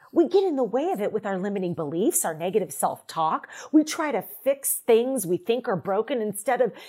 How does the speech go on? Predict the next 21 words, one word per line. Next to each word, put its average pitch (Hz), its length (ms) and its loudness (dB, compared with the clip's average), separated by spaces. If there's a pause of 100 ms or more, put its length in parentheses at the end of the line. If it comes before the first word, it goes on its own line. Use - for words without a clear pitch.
spending 254 580 0
our 202 100 0
time 214 440 -4
going 214 280 2 (140)
all 208 320 0
in 208 240 -2
on 196 120 -2
our 165 120 -4
strengths 208 640 -4 (260)
and 226 200 2
really 240 260 4
working 202 640 0
instead 196 680 -2
to 208 100 -6
rewire 196 1040 0
the 180 100 -4
broken 180 440 -4
signals 190 460 -2
in 208 100 0
our 175 140 -2
brain. 170 560 -2